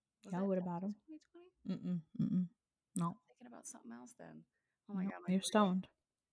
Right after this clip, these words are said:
Speaker 2: Yep.
Speaker 1: is mush. It's mush, mush, mush.
Speaker 2: It happens. It
Speaker 1: Well,
Speaker 2: happens.
Speaker 1: I'll interject and I'll tell you something. Um, you'd think that Samuel L. Jackson would be the person that had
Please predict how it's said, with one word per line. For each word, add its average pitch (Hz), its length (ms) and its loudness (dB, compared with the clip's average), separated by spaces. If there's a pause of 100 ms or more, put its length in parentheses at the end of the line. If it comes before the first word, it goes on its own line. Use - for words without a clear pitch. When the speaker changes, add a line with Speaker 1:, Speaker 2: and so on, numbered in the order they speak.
(120)
Speaker 2:
Yep. 226 160 2
Speaker 1:
is 233 100 -8
mush. 240 540 -4 (320)
It's - 220 -20
mush, 320 220 -6 (140)
mush, 277 220 -6 (180)
mush. 247 240 -8 (600)
Speaker 2:
It 233 120 6
happens. 247 600 2 (300)
It 220 160 2
Speaker 1:
Well, 220 160 8
Speaker 2:
happens. 165 480 -2 (120)
Speaker 1:
I'll 208 160 -8
interject 185 580 -10
and 147 100 -14
I'll 135 100 -12
tell 143 180 -14
you 131 120 -18
something. - 500 -20 (680)
Um, 139 240 -16 (100)
you'd 180 200 -16
think 185 260 -14
that 143 160 -10
Samuel 151 320 -12
L. 139 100 -8
Jackson 139 520 -10
would 127 120 -18
be 120 280 -20
the - 80 -20
person 131 320 -16
that 113 100 -18
had 123 300 -14